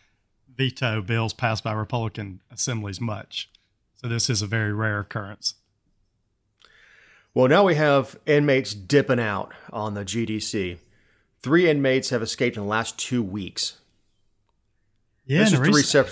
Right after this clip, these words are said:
Speaker 2: three separate occasions. It's not three people who snuck out.
Speaker 1: No, this is three separate occasions. And the reason I mention this is I know Jessica covers,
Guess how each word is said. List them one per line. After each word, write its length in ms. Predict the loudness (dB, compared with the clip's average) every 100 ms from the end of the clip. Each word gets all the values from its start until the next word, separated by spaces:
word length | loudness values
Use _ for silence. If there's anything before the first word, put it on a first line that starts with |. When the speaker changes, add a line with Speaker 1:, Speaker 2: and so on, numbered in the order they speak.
| -6
Speaker 2:
three 260 | -2 2 4
separate 420 | 4 4 4 2
occasions. 420 | 2 0 0 -4
It's 80 | -2
not 260 | -2 -2 -4
three 200 | -4 -2
people 300 | -6 -4 -6
who 80 |
snuck 260 | -6 -8 -6
out. 280 | -8 -8 -12 _ _ _ _ _ _
Speaker 1:
No, 200 | 4 4
this 220 | 4 0
is 80 | 0
three 240 | 0 0 0
separate 400 | 0 -2 -4 -6
occasions. 500 | -2 -2 0 -2 -4
And 100 | -2
the 40 |
reason 240 | -2 0
I 20 | 0
mention 340 | 0 -2 -4
this 200 | -4 -4
is 60 | -4
I 60 |
know 160 | -4 -2
Jessica 420 | -2 -2 -2 -6
covers, 560 | -4 -2 -2 -4 -4